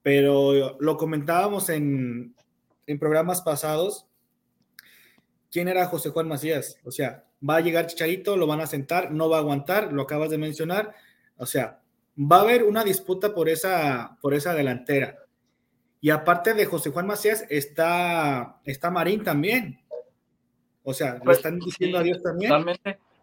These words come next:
Speaker 2: Pero también creo que todos estamos de acuerdo que si Macías quiere hablar y quiere poner un alto, debe hacerlo con goles.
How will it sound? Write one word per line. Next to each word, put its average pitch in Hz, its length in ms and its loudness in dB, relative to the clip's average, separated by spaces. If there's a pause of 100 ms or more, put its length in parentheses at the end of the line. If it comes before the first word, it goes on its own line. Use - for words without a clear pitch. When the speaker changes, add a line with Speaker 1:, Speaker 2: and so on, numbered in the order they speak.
(100)
Speaker 2:
Pero 180 260 6
también 190 420 0 (260)
creo 185 200 -2
que 208 100 -6
todos 214 200 0
estamos 202 260 2
de 180 60 4
acuerdo 220 500 0
que 180 140 -6
si 185 180 -10
Macías 202 640 -4 (260)
quiere 180 240 2
hablar 214 340 4
y 220 100 -10
quiere 196 240 -8
poner 180 440 -4
un 208 140 -6
alto, 240 360 -6 (440)
debe 175 180 -2
hacerlo 202 320 -4
con 156 180 -10
goles. 208 340 -4